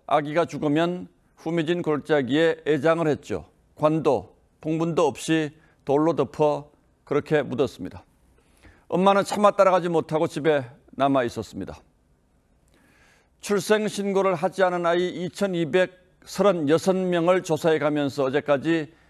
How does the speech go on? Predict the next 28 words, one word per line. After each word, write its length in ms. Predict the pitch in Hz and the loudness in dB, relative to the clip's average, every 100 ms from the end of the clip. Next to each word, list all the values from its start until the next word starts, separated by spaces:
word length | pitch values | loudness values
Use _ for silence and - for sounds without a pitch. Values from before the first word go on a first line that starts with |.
| _ _ | _ _
열다섯 480 | 151 180 175 151 190 | 2 2 0 -8 -4
명의 300 | 175 170 170 | 0 0 -2
죽음이 320 | - 147 156 | -4 -4 -2
확인됐습니다. 840 | 139 139 139 123 117 - 113 80 82 _ _ _ _ _ | -2 -2 -2 0 -2 -2 -6 -6 -8 _ _ _ _ _
경찰이 460 | - 175 165 170 147 | -2 -2 0 -2 -2
지자체 420 | 151 170 160 180 | -2 -2 0 -2
의뢰를 380 | 143 151 156 151 | -2 0 0 2
받아 320 | 143 143 113 | 2 2 0
수사 280 | - - 170 | -4 -2 -2
중인 220 | 147 156 | 0 -2
사건도 600 | 143 135 135 127 175 185 - _ _ _ | -2 -4 -2 0 0 -2 -8 _ _ _
사백 420 | - 143 151 143 | 0 0 0 -2
건에 220 | 139 175 | 0 2
이릅니다. 420 | 135 98 82 - _ _ _ _ _ _ _ _ _ - | 0 -2 -6 -12 _ _ _ _ _ _ _ _ _ -10
부산에서는 720 | 170 202 196 185 170 139 - | 2 2 4 0 -2 -4 -6
팔 180 | 196 | -4
년 220 | 190 190 175 | -2 0 0
전 220 | 170 123 | 0 0
출산 460 | - 175 185 170 | -6 -2 0 0
후 200 | 180 185 - | 0 -4 -8
숨진 480 | - 185 180 190 | -8 -4 -2 2
아기를 500 | 165 156 147 123 131 - - | 2 2 0 0 -2 -14 -2
야산에 380 | 143 156 170 185 | 0 2 0 -2
매장했다는 840 | 165 156 170 156 - 160 175 175 - | -2 0 -2 -2 0 0 -2 -6 -12
사십 340 | - 165 - - | -8 -8 -8 -2
대 100 | 147 | -2
여성이 360 | 131 151 160 | 0 -2 -4
붙잡혔습니다. 760 | 147 139 147 131 - 104 73 | -6 -4 -2 -2 -8 -10 -10